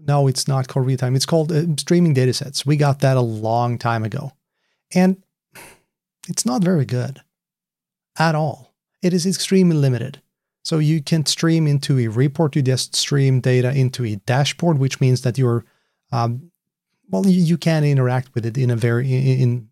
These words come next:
a very good way at all. But we are going to see streaming data flows.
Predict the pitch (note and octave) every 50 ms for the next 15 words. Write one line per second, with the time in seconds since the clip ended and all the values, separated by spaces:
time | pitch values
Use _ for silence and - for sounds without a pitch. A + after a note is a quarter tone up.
0 | _ _ _ _ _ _ _ _ _ G3 D3 C3 A#2 B2 A#2+ A#2+ A#2 G#2+ B2 A2
1 | G#2+ A2+ A#2 A#2+ A#2+ A2+ A2 A#2+ B2+ B2+ B2+ C#3 - _ _ _ _ _ - -
2 | - - - - - - - - _ _ _ - F3 F#3 - _ _ _ _ _
3 | - C#3+ D3+ G#3 B3+ A#3+ F3 F#3+ F#3+ F#3 F3 - - - - E3 D#3 C#3 - -
4 | - E3 D#3+ D3 C3+ C3 A#2+ - C3+ C#3 E3 E3 C3+ - - - - - E3 E3+
5 | - - - - -